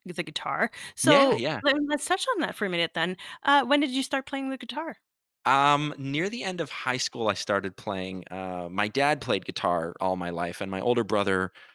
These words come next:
Speaker 2: had played guitar since he was, like, seven years old or something like that, so it had been around, and then, uh, I decided I wanted to impress some girls,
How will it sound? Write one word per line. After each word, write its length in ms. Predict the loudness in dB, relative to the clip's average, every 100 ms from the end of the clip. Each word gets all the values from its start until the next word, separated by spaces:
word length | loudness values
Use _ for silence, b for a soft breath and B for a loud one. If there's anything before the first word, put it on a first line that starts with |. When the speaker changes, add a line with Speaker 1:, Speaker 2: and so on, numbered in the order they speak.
| B -12
Speaker 2:
had 120 | -10 -2
played 200 | 0 0
guitar 420 | -2 2 2 2
since 260 | -2 -4 -2
he 120 | -2
was, 160 | 0 -2
like, 260 | -4 -8 _
seven 300 | -6 -4 -4 -4
years 200 | -2 0
old 240 | 0 0
or 40 |
something 320 | -2 -4 -4 -6
like 140 | -6
that, 180 | -8 -4
so 80 | -4
it 120 | -2
had 100 | 0
been 120 | 2
around, 580 | 4 2 2 0 -4 -8 -6
and 140 | -2
then, 220 | 0 -2 -6 b b -6
uh, 120 | -2
I 80 | 0
decided 400 | 0 2 2 4
I 80 | 2
wanted 260 | 2 -2 -2
to 100 | -4
impress 280 | -2 -2 -2
some 140 | -4
girls, 500 | -2 0 0 -2 -6